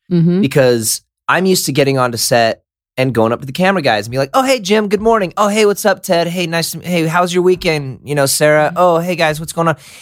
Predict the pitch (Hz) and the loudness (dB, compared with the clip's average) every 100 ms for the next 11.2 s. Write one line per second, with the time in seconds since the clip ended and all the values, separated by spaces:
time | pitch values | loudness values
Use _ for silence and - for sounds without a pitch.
0 | - _ - 165 - 175 165 175 156 156 | -20 _ 0 0 2 0 2 2 2 2
1 | 156 165 165 - - - 170 160 170 151 | 0 0 0 -2 -6 -2 0 0 -2 -2
2 | 165 160 160 147 139 139 143 135 - 151 | 0 0 0 -2 -2 -2 -4 -4 -2 -2
3 | 135 - 139 - 156 - 143 147 151 127 | -4 -4 -4 -2 -2 2 2 2 0 0
4 | 110 - 135 170 113 - - 156 143 131 | -2 0 2 2 -2 -6 -6 0 0 0
5 | 120 131 123 127 147 _ _ _ _ _ | 0 2 2 2 -2 _ _ _ _ _
6 | _ _ _ _ _ _ _ _ _ 165 | _ _ _ _ _ _ _ _ _ 0
7 | 160 139 - _ 123 123 160 147 127 - | 0 -2 -8 _ -6 0 0 0 -2 0
8 | - - 165 170 135 - - 135 135 131 | 2 2 2 2 0 -2 0 2 2 2
9 | 156 - - 101 71 - - 147 143 123 | 0 -4 -8 -8 -8 -8 -6 -4 -4 -4
10 | - 170 175 143 120 - - 151 151 160 | 0 2 2 0 0 0 0 2 2 2
11 | 160 147 | 2 -2